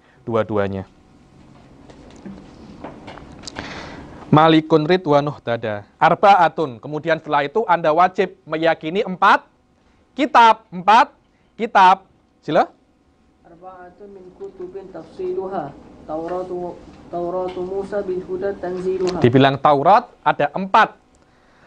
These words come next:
Speaker 1: Empat kitab daripada, eh, kitab-kitab yang diturunkan oleh Allah. Apa tafsirnya? Yang pertama adalah Tau-, Taurat. Yang mana Taurat itu diturunkan dengan Huda. Kemudian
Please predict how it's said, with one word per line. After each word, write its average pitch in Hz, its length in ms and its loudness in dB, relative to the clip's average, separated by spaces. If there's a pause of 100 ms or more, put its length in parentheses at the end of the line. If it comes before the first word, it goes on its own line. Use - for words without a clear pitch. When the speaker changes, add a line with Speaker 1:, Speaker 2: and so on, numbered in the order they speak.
(160)
Speaker 1:
Empat 180 480 2
kitab 190 480 2 (160)
daripada, 151 800 2 (1200)
eh, 135 240 2
kitab-kitab 160 640 0
yang 160 80 -4
diturunkan 151 640 -4
oleh 147 240 -2
Allah. 147 480 2
Apa 262 240 2
tafsirnya? 180 640 -4
Yang 175 160 -2
pertama 185 400 -2
adalah 180 320 2
Tau-, 208 400 2 (640)
Taurat. 113 480 -4 (480)
Yang 143 160 0
mana 208 320 0
Taurat 170 400 2
itu 208 240 -2
diturunkan 160 720 -2
dengan 156 400 -2
Huda. 175 480 4 (160)
Kemudian 180 560 2